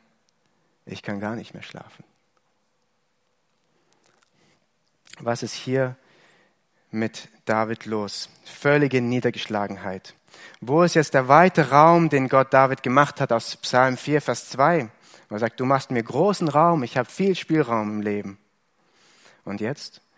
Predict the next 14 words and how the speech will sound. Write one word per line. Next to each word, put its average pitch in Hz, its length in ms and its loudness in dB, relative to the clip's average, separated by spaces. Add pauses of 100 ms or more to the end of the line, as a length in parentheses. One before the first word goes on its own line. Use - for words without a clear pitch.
(440)
"Geschwächt 120 480 -4
von 123 200 -6
Gram 135 360 -2
ist - 160 -10
mein 98 180 -6
Auge, 98 380 -8 (240)
gealtert 131 800 0 (240)
wegen 110 280 -6
all 147 300 0
meiner 127 340 -2
Dränger." 113 560 -4 (1800)
Bedrängt, 147 640 -8 (960)
aufgerieben, 110 720 -6 (800)
erschöpft. - 680 -10